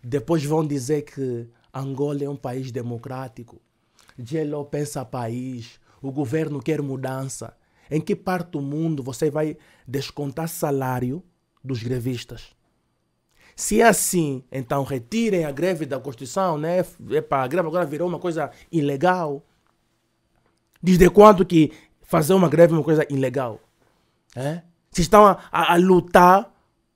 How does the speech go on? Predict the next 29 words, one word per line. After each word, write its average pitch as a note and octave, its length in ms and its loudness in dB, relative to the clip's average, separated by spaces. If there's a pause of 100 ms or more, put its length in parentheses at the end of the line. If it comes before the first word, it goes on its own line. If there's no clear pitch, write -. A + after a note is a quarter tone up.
(140)
para F3+ 180 2
melhorar F#3+ 1000 4
o F3+ 80 0
sistema E3+ 840 -2
de C#3 140 -12
educação. C3 680 -14 (1040)
Hum? B2 160 -16 (420)
Ah, G#3+ 240 -6
esse G#4+ 180 -6
país G4 240 2
não G4 80 2
vai G4 120 2
mudar. F4 460 2
Esse C#4 140 -6
país C#4+ 300 -6 (120)
mudar, G3 520 0
Angola G#3+ 320 4
mudar. G#3 600 0
Tipo, B2+ 320 -4
Angola, E3+ 760 -4
mudança, E3+ 1000 -8 (320)
com D#3+ 180 0
o E3+ 40 2
M F3+ 120 2
P F3 100 -4
L D#3+ 100 -2
A E3+ 100 0
no E3 120 2
poder. D#3+ 460 -2